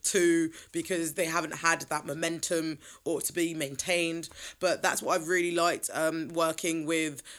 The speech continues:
the people at Good Good Media, because it helps me sort of, um, work towards the group and work towards,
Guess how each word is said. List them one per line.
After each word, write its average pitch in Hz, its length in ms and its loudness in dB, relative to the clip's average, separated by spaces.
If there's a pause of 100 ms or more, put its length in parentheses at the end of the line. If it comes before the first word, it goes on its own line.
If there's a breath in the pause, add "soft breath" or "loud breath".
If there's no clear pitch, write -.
(120)
the 170 80 -2
people 175 380 -2
at 156 100 2
Good 165 160 -6
Good 170 160 -4
Media, 214 540 2
because 165 220 -6
it - 80 0
helps 180 360 -2
me 170 140 0
sort 175 280 2 (160)
of, 160 140 -4 (380 loud breath)
um, 156 440 -2 (1300)
work 190 380 2
towards 190 320 2
the 185 100 -4
group 185 380 0
and 170 160 -4
work 175 380 2
towards, 170 800 0